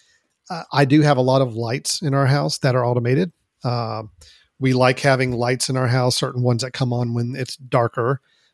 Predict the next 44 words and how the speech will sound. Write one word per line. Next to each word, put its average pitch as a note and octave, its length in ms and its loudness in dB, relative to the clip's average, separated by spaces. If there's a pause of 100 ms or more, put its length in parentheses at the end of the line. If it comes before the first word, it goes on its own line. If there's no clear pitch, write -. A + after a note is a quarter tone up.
like B2 160 -6
a B2+ 60 -4
hallway B2 360 4
light, A#2 480 0
an A#2+ 80 -10
upstairs B2 560 -2
light, A2+ 480 0
uh, A2 220 -12 (460)
just C#3+ 180 0
some D3 140 2
nice C3 260 2
lighting A#2 440 2
to B2 80 -2
have A#2 200 0
throughout A2+ 240 -4
the A#2+ 80 -6
house A#2 320 -2
at C3+ 140 -8 (280)
dark, B2+ 340 -2
at, D3+ 160 -4 (200)
at D3+ 100 -2
night B2 280 0
hours. A2+ 440 -4 (460)
But D#3 140 4
we D3 100 8
don't D3+ 120 6
want C3 120 6
them A#2+ 160 2
staying B2+ 260 4
on A2 160 2
all G#2 140 -2
night. A#2+ 460 0
You C3 120 2
know, A#2+ 60 2
we A#2+ 80 2
want A#2+ 160 2
them G#2+ 80 -4
shutting A2 320 -4
off G#2+ 160 -4
after A#2 200 -6
we A2 60 -10
go G#2+ 140 -8
to G#2 80 -12
bed. A#2 380 -2